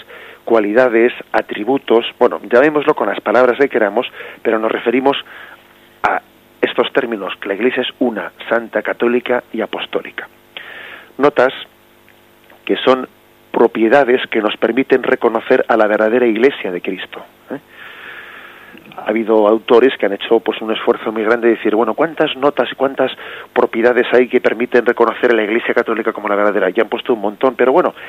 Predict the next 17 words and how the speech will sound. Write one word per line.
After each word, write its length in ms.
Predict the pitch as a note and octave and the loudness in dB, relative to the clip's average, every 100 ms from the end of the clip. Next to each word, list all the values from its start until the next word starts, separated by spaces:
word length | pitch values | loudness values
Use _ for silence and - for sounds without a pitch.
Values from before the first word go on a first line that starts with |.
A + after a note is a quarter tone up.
| - - - | -16 -18 -8
digamos 340 | A#2 D3+ D#3 - | 2 2 2 0
que 240 | C#3+ C3 | -2 0
la 180 | C3 B2+ | 2 2
tradición 480 | - C#3+ C#3+ - C#3 | 0 -2 -2 0 -2
las 140 | C3+ | 0
ha 60 | C3 | -2
concretado 500 | C3 B2+ C#3+ D#3 D#3+ | -2 -2 -2 -2 -2
en 140 | A#2+ G#2 | -4 -4
estas 340 | - - - | -6 -6 -8
cuatro. 360 | - G2 - - - - - - - - - - - | -2 -2 -4 -16 -18 -20 -20 -20 -20 -20 -20 -20 -2
Cuatro 280 | C#3 B2+ B2+ | 0 2 0
atributos, 520 | - G2 G2 - - - | 0 -8 -10 -8 -8 -8
que 80 | G2+ | -6
la 80 | G#2 | -2
Iglesia 300 | B2+ - - | -2 -2 -6
es 60 | - | -4
una, 340 | D3+ C#3 C#3+ | -2 0 -2